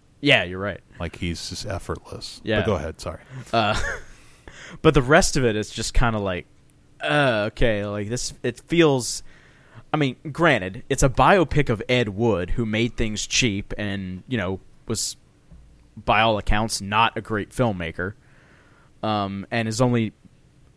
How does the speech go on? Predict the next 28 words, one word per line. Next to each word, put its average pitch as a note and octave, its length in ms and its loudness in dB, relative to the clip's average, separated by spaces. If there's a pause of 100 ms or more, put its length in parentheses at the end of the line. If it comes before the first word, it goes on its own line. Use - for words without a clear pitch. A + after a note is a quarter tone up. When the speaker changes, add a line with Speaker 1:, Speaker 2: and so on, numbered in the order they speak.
Speaker 1:
more A#2+ 340 4
appreciated A#2 580 0
now A2 340 2
because G2+ 300 -6
of G2+ 100 -6
how G2 520 2 (160)
cheap A#2 420 2
and F#2 440 -6 (460)
silly A2+ 540 2
his F#2 160 -4
stuff - 320 -2
is. G#2 300 0 (680)
But A#2+ 640 4 (180)
I - 80 8
don't G#3+ 120 10
know, B2 200 8
like, G2 360 -4 (640)
the, A#2+ 500 6
the A#2+ 80 -6
story G#3+ 500 4
just C3+ 300 -2
didn't A#2+ 400 0
really A2 520 0 (120)
come A#2+ 220 6
together G#2+ 480 0
for D3+ 180 -4
me, D3+ 380 -2 (840)
and G#2+ 840 -2